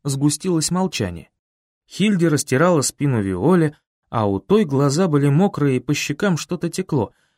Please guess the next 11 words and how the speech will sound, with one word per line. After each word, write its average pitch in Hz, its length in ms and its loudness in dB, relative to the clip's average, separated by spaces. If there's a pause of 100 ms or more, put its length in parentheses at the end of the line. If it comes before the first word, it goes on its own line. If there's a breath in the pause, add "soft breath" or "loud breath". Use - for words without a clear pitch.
(260)
и 110 100 0
она 151 380 0
опять - 420 -2
начала 131 440 -2
качаться 143 600 -6
взад 127 300 -4
и 139 40 -10
вперёд. 143 480 -6 (720)
«Что?» 190 680 0 (340)
возмутился 131 680 0
я. 120 200 -2